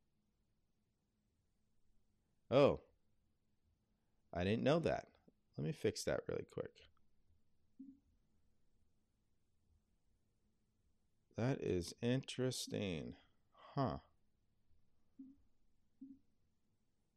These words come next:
People on YouTube said they can't see it. That might save it.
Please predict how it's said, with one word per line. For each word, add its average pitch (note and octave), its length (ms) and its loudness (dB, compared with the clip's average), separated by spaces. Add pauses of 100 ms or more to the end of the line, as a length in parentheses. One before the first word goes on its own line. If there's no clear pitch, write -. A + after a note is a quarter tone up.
(1120)
People A2 300 4
on G2 120 4
YouTube G2 440 2
said F2+ 380 2 (680)
they F#2 100 -2
can't F2+ 280 -2
see - 200 -4
it. F#2+ 180 -4 (2250)
That F#2 160 -2
might - 180 -4
save D2 240 -2
it. - 140 -10